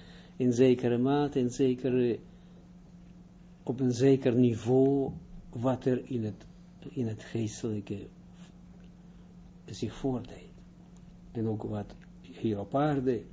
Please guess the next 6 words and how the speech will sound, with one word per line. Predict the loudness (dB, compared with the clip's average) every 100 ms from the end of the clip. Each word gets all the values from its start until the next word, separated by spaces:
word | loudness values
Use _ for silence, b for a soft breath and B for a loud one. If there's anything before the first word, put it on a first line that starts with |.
| -14
zich | -8 -8 -6
voordeed. | -6 -8 -14 -20 -20 -20 -20 B B B B B B B B -20 -12 4
Maar | 8 10 8 6 0
het | -10 -6 -4 0
begrijpen, | 0 4 4 4 4 2
het, | 2 -6